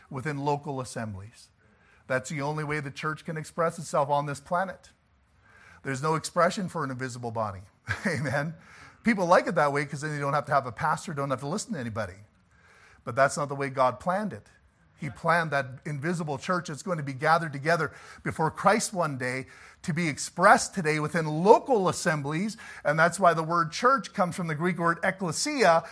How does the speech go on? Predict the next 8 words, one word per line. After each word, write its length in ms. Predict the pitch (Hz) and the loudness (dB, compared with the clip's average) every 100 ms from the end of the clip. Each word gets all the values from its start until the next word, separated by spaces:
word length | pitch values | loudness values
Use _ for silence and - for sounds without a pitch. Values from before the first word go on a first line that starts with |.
| - | -10
means 240 | 170 170 - | -4 -4 -4
called 540 | - 214 220 220 208 | 4 8 10 8 6
out 300 | - 202 247 - - | 4 4 2 -10 -8
assembly. 800 | - - 240 254 208 135 117 135 _ - - - _ _ _ _ _ _ _ _ - - _ _ _ _ | -4 0 0 0 -4 -6 -10 -16 _ -20 -20 -20 _ _ _ _ _ _ _ _ -20 -20 _ _ _ _
Called 340 | - 214 214 190 | 2 6 8 8
out 160 | 196 | 6
and 140 | 190 185 | 4 0
assembled. 580 | - 226 202 135 113 | 0 0 0 -4 -6